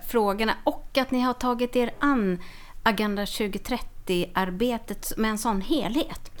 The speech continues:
För jag tror att det är oerhört viktigt och jag tror att det är väldigt lätt för oss alla att skriva under på, liksom, Agenda tjugo trettio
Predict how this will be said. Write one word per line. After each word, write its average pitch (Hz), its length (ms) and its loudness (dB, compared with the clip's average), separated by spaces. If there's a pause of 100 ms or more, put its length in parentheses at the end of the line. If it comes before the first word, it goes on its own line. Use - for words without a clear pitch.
(360)
För 247 60 2
jag 277 320 4
tror 214 100 4
att 190 80 2
det 165 80 -2
är - 140 0
oerhört 202 480 6
viktigt 240 420 2
och 220 60 0
jag 214 100 -2
tror 220 120 -2
att 202 100 -2
det 185 60 0
är 185 40 -4
väldigt 190 360 0
lätt 247 480 2
för 180 220 0
oss 175 180 -2
alla 180 500 0
att - 360 -2 (240)
skriva 214 300 2 (100)
under 208 400 4
på, 165 320 2 (280)
liksom, 185 280 2 (680)
Agenda 185 400 4
tjugo 175 240 -2
trettio 165 380 -4